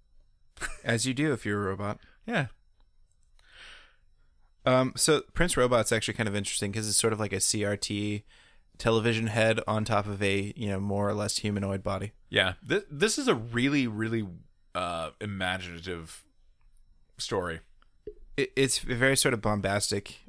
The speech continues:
Speaker 1: Like, um, I mean, you'll see a lot of things that are sort of familiar, but in completely different ways. Like,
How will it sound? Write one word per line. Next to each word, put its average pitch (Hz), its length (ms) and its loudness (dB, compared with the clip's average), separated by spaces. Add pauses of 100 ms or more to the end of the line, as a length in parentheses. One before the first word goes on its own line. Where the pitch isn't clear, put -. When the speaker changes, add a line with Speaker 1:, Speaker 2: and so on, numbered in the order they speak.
(100)
Speaker 1:
Like, 107 300 0 (500)
um, 117 580 2 (1120)
I 123 100 4
mean, 113 160 2
you'll 123 100 4
see 135 140 6
a 131 60 6
lot 113 180 6
of 113 120 4
things 117 260 0
that 113 100 4
are 107 80 4
sort 110 200 4
of 104 80 0
familiar, 104 380 0
but 101 180 2
in 104 120 -6
completely 101 400 0
different 98 280 -4
ways. 101 340 0
Like, 104 240 0